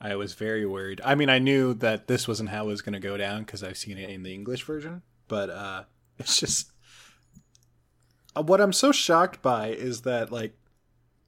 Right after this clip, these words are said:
we'll get to it in a minute, but just, like, Conan had created a plan,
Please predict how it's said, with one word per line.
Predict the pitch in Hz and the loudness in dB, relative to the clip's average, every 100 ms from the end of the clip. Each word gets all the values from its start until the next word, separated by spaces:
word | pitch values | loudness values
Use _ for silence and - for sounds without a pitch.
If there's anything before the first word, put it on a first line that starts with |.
| _ _ _ - | _ _ _ -2
we'll | 135 | 2
get | 160 | 2
to | 160 | 2
it | 156 | 0
in | |
a | 135 | 2
minute, | 135 110 | 0 0
but | 110 | -4
just, | 104 123 - | -4 -4 0
like, | 120 - | 0 0
Conan | 151 170 175 165 | 0 2 0 -4
had | 131 123 | -6 -8
created | - 135 151 160 | -4 -2 0 -4
a | 151 | -8
plan, | - 151 139 117 113 | -4 -2 -2 -4 -8